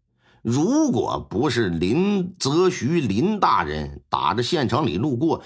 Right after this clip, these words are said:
又恰好看到被拘捕的汤氏喊冤，那结果可就可想而知。这桩案件要放在今天，那属于强奸未遂、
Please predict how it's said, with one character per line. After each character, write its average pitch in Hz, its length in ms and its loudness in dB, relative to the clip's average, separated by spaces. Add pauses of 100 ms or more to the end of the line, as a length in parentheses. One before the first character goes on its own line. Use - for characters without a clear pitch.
(180)
又 151 160 0
恰 170 420 2
好 - 260 -2
看 143 240 0
到 120 120 2
被 120 180 0
拘 151 300 -4
捕 80 160 -4
的 82 80 -2
汤 135 320 2
氏 131 160 -2
喊 80 240 -4
冤， 135 300 -2 (260)
那 87 120 -2
结 90 260 -2
果 82 200 -2
可 73 160 -8
就 65 120 -8
可 - 260 -6
想 - 160 -6
而 78 160 -6
知。 73 260 -12 (1080)
这 170 220 2
桩 139 240 4
案 135 160 2
件 123 160 2
要 123 140 2
放 123 180 2
在 110 120 2
今 127 220 -2
天， 82 360 -4
那 87 140 0
属 76 200 -4
于 92 140 0
强 104 240 -2
奸 107 180 0
未 98 140 0
遂、 101 340 -6